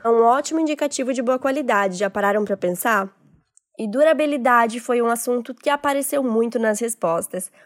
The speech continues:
Quando você começa a pensar mais na compra,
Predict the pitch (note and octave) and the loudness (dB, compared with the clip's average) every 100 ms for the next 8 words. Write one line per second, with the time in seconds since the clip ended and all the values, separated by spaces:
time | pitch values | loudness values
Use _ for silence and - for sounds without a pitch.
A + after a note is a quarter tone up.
0 | - A#3+ B3+ C4+ C#4 B3+ C#4 D#4+ D4 C#4 | -4 -2 0 -2 -2 -2 -2 -2 -2 -2
1 | C4+ A3+ A3 G#3 G3 F#3 G3 G3+ A3+ A3 | 2 2 2 0 -2 -4 -2 0 0 -2
2 | F#3+ F3 | -4 -6